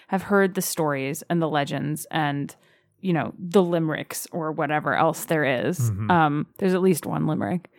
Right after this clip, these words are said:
Speaker 1: Um,
Speaker 2: It's
Speaker 1: and na-, and now
Speaker 2: raunchy. <laughs>
Speaker 1: having met the captain and having served under the captain for years, I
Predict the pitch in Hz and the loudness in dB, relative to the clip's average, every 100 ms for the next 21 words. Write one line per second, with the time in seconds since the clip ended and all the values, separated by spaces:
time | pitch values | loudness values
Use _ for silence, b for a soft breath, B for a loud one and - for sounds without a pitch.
0 | b b b b 180 170 165 170 _ - | b b b b 4 6 4 -2 _ 4
1 | 226 226 233 233 202 240 247 254 240 - | 10 12 12 10 8 10 12 10 6 -4
2 | - - 269 262 254 240 269 294 247 - | -8 8 10 12 10 12 10 10 6 6
3 | 208 190 202 185 190 190 180 175 170 - | 6 6 4 2 4 4 2 0 -2 4
4 | 262 277 214 180 180 180 170 - 165 - | 6 6 6 4 2 2 2 2 -2 4
5 | 185 165 165 240 196 180 208 - - _ | 6 6 4 6 6 4 -2 -4 -14 _
6 | _ _ _ _ _ _ _ _ - 196 | _ _ _ _ _ _ _ _ 6 8
7 | 196 196 190 | 10 6 4